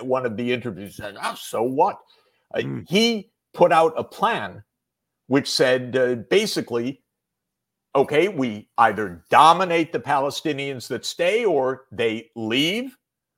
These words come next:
Speaker 1: or they fight and we kill them." But that's, that's the options. Uh, and so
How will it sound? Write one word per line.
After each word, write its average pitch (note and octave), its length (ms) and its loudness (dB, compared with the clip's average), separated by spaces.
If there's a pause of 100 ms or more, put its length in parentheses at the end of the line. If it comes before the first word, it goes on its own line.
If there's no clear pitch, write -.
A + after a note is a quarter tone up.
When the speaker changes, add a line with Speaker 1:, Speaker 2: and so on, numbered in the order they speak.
(120)
Speaker 1:
or C4+ 220 2
they C4+ 180 4
fight B3+ 300 6
and B3+ 100 2
we B3+ 120 -2
kill A#3+ 320 4
them." A2+ 220 -4 (320)
But D3 180 2
that's, D#3+ 440 0 (300)
that's D#3 360 -2 (360)
the D3+ 160 -2
options. C3 560 -4 (340)
Uh, A2 240 -4
and B2+ 180 -4
so C3 400 -2